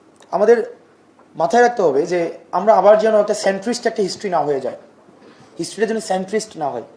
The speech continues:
সেন্ট্রি-, হিস্ট্রিতে এক-, একটা যেন, আহ, একটা ইনক্লুসিভ হিস্ট্রি যেন হয়। ইনক্লুসিভ, আমি কিন্তু এই ইনক্লুসিভ শব্দটা এখানে,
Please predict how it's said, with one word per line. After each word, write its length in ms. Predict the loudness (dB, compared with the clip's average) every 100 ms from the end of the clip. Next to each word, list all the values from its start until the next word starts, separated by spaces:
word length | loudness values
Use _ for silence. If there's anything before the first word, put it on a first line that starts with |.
| _ -20 _ _ _ -20 -20 -20 -10
সেন্ট্রি-, 400 | -8 -8 -12 -12
হিস্ট্রিতে 480 | -12 -10 2 4 4 -2 -8
এক-, 140 | -8 -6
একটা 160 | -4 -2
যেন, 140 | 0
আহ, 140 | 0 -2 -4 -2 4 6 6 2 -4
একটা 160 | -4 -4
ইনক্লুসিভ 460 | -6 -2 -4 -2 -4
হিস্ট্রি 280 | -6 -6
যেন 140 | -6 -4
হয়। 180 | -4 -6 -10 -20 _ _
ইনক্লুসিভ, 500 | -6 -2 0 -2 -4 -4
আমি 140 | -4
কিন্তু 200 | -4 -2
এই 80 | -2
ইনক্লুসিভ 360 | -2 -8 -8 -4
শব্দটা 340 | -4 -2 -2
এখানে, 280 | -2 0 0